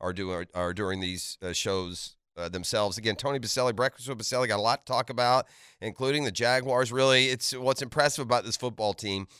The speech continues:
is that they really, they started the playoffs when they went to Tennessee, didn't they? Right? I mean, in, in effect, that's what's happened. Now, who knew that Tennessee would collapse like they did? They had a little more wiggle room than they thought we did. But here's a football team in back-to-back weeks with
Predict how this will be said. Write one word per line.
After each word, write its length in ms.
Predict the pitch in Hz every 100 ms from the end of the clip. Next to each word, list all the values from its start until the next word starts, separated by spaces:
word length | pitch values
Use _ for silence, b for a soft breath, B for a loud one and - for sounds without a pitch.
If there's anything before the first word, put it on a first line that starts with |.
| b b _
is 180 | 113 110
that 200 | 123 113
they 160 | 120 117
really, 280 | 180 208 123
they 120 | 120
started 340 | - 151 143
the 80 | 120
playoffs 500 | - 131 139 127 -
when 120 | 120
they 80 | 117
went 160 | 120 -
to 80 |
Tennessee, 420 | - 120 107 123 104
didn't 220 | 98 82
they? 140 | 71 - _ _ _ _ _ _ _ _ -
Right? 320 | 143 220 220 - -
I 40 |
mean, 240 | 151 156 156
in, 200 | 180 180 180
in 100 | 180
effect, 460 | - 220 277 -
that's 240 | 196 202 190
what's 200 | 160 -
happened. 280 | 226 226
Now, 380 | 147 165 160 139 b b b b 131
who 200 | 185 233
knew 240 | 185 247 196
that 140 | 165
Tennessee 380 | 196 185 - 196
would 160 | 165
collapse 380 | - 151 180 147
like 180 | 170 170
they 140 | 170
did? 280 | 143 180 247
They 100 | 208
had 200 | 156 226
a 60 | 208
little 160 | 180
more 200 | 175 180
wiggle 320 | 147 196 208 160
room 280 | 151 165
than 180 | 160 151
they 140 | 151 143
thought 420 | - 214 302 - _
we 220 | 139 131
did. 420 | 98 110 104 117 b b b b b
But 140 | 175
here's 280 | 180 269 262
a 60 | 247
football 380 | 220 202 180 175
team 300 | 175 160 151
in 80 |
back-to-back 580 | 143 165 156 156 156 151
weeks 420 | 147 151 143 -
with 440 | 147 147 139 131